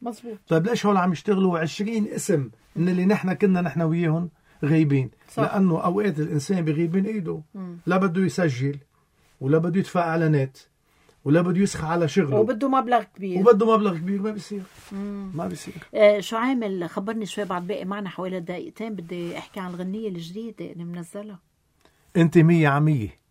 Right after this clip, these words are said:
Speaker 1: أنت مية عمية.
Speaker 2: بالصدفة.
Speaker 1: مم.
Speaker 2: نزلت أول شيء، عملنا غنية اسمها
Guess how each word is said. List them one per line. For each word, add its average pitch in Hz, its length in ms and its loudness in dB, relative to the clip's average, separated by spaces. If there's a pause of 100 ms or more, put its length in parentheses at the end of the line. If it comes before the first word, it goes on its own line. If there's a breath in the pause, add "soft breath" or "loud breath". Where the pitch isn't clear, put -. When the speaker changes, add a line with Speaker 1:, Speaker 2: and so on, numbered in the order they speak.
(140)
Speaker 1:
أنت 196 200 -8
مية 208 280 -6
عمية. 185 100 -4
Speaker 2:
بالصدفة. 190 480 0 (220)
Speaker 1:
مم. 185 200 -12 (220)
Speaker 2:
نزلت 147 400 0
أول 135 240 0
شيء، 147 300 0
عملنا 127 360 -2
غنية 127 500 -2
اسمها 120 500 -6